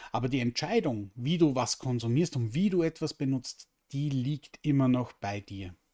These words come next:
Und deshalb bin ich davon überzeugt, dass diese, dass diese Gefahr, die da jetzt so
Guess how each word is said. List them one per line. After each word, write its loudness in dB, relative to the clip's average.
Und -2
deshalb 0
bin 4
ich 4
davon 2
überzeugt, -4
dass -2
diese, -2
dass -6
diese -4
Gefahr, 0
die 0
da 0
jetzt -4
so -6